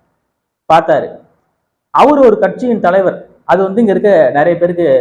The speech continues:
தெரியறது இல்ல. கட்சியோட பேர் என்ன அப்படின்னா ஜென் சுராஜ் பார்ட்டி, ஜே எஸ் பி, இதுதான் அவருடைய கட்சி பெயர். அந்த கட்சி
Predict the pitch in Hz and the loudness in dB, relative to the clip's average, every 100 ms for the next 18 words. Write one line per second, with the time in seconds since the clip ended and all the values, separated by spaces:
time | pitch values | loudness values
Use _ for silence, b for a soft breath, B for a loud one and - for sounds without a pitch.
0 | - 147 160 156 127 120 160 - - _ | -2 -4 -2 -2 -4 -2 -2 -4 -18 _
1 | _ 196 196 269 247 190 - 208 240 180 | _ -6 -6 -2 -2 -2 -2 0 0 -2
2 | 175 208 170 139 139 175 170 - - _ | -4 -4 -4 -6 -4 -2 -2 -8 -16 _
3 | _ _ 131 123 196 247 254 - 190 190 | _ _ -8 -2 0 0 -4 -6 -2 -2
4 | 185 - 160 151 - 117 - _ _ _ | -4 -4 -2 -2 -4 -18 -18 _ _ _
5 | - 131 170 220 208 165 - - - 180 | -12 -2 2 2 2 0 -4 -8 -6 -6
6 | 185 - - _ _ _ _ - 185 202 | -6 -12 -20 _ _ _ _ -6 -2 0
7 | 240 202 127 - - _ _ - 170 190 | 0 0 -2 -8 -18 _ _ -6 -2 0
8 | 180 165 156 123 - - 175 175 208 175 | 0 2 0 0 -4 -6 -6 -6 -10 -10
9 | 139 123 - 143 156 160 - _ _ _ | -10 -14 -6 -2 -2 -4 -10 _ _ _
10 | _ _ - 156 190 185 180 180 226 | _ _ -6 -4 -4 -4 -4 -4 -2